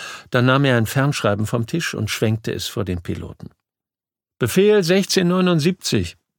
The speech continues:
Legt die Ziele des Einsatzes Nummer achthundertsiebenundfünfzig von heute Mittag fest. Das ist der Rangierbahnhof Bruchsal.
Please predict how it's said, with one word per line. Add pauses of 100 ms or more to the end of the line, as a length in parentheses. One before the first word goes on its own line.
(520)
Legt
die
Ziele
des
Einsatzes
Nummer
achthundertsiebenundfünfzig
von
heute
Mittag
fest. (920)
Das
ist
der
Rangierbahnhof
Bruchsal.